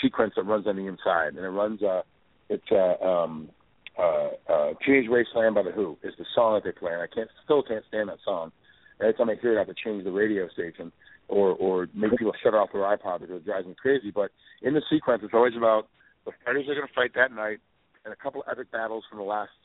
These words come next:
twelve months or so. Me getting, me hitting Matt, knocking him down, taking his back,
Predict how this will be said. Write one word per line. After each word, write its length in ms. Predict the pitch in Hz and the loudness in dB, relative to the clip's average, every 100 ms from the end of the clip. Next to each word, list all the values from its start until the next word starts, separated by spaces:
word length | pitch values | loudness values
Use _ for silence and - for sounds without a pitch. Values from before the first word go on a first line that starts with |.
| _ _ | _ _
twelve 180 | 113 104 | -2 -2
months 180 | 107 - | -4 -8
or 60 | 87 | -14
so. 220 | 82 67 - _ _ _ 107 | -12 -12 -14 _ _ _ 0
Me 280 | 127 160 147 | 2 4 4
getting, 420 | 135 135 131 127 _ _ _ | 4 2 -4 -8 _ _ _
me 200 | 127 143 | -6 -4
hitting 220 | 143 147 | -2 -2
Matt, 260 | 135 123 113 | 2 2 2
knocking 280 | 110 - 135 | -4 -6 -8
him 100 | 131 | -4
down, 380 | 110 101 98 98 _ _ _ _ - | -4 -4 -8 -14 _ _ _ _ -8
taking 200 | 131 139 | -6 -4
his 120 | 147 | -4
back, 300 | 123 107 95 | -2 -4 -4